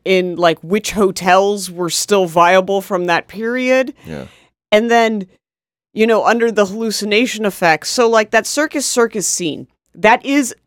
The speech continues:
Speaker 1: I can ver-, that is at Circus Circus, but there are a lot of things that they had to, like, C G I and change because, like, the big s-,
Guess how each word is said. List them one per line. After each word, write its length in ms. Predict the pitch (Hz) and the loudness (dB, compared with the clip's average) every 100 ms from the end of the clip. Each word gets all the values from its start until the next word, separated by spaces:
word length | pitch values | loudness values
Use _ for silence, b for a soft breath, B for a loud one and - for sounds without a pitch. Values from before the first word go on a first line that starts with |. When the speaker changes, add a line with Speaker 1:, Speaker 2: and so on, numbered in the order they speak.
| - | 2
Speaker 1:
I 100 | 220 | 2
can 180 | 226 226 | 2 0
ver-, 220 | 226 220 185 | 2 2 0
that 260 | 196 190 - | 0 0 2
is 320 | 247 262 - | 2 2 0
at 260 | - 214 - | 2 4 2
Circus 440 | - 226 202 185 | 2 2 2 -2
Circus, 580 | - 226 202 160 - - | -2 0 0 -2 -6 -10
but 260 | - 190 190 | -6 -4 0
there 200 | 202 170 | 2 4
are 240 | 185 185 | 4 4
a 60 | 190 | 2
lot 320 | 190 202 214 | 2 4 4
of 80 | 226 | 0
things 420 | - 214 202 185 | -2 0 0 -2
that 140 | 185 175 | -6 -4
they 100 | 175 | -2
had 220 | 175 185 | 0 -2
to, 60 | 185 | -2
like, 280 | 185 170 - | -2 -2 -4
C 260 | - 202 | -8 -6
G 180 | 170 180 | -4 0
I 120 | 170 | 2
and 160 | 165 165 | 0 -4
change 420 | - 170 - - | -2 -2 -4 -12
because, 260 | 160 170 170 | -14 -8 -4
like, 200 | 175 - | -4 -6
the 80 | |
big 180 | 165 196 190 | -6 -6 -6
s-, 260 | - - | -10 -12